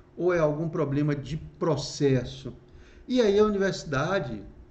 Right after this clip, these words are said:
tem condição, a academia tem condição de chegar muito forte nisso, porque muitas vezes a, nós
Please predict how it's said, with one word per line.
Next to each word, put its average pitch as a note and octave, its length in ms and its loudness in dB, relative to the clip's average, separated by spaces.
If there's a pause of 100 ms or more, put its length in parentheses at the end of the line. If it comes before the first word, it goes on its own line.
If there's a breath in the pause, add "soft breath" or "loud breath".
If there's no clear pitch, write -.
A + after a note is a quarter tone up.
tem A3 200 6
condição, F3 500 -4
a E3 60 -2
academia D#3 420 -2
tem F3 160 -4
condição F3+ 320 -6
de E3+ 80 -12
chegar E3+ 400 -4
muito F3 160 -10
forte E3 380 -6
nisso, F3+ 300 -2
porque - 180 -8
muitas E3+ 320 -4
vezes E3+ 280 -2
a, F3 80 -6 (520 soft breath)
nós E3 240 0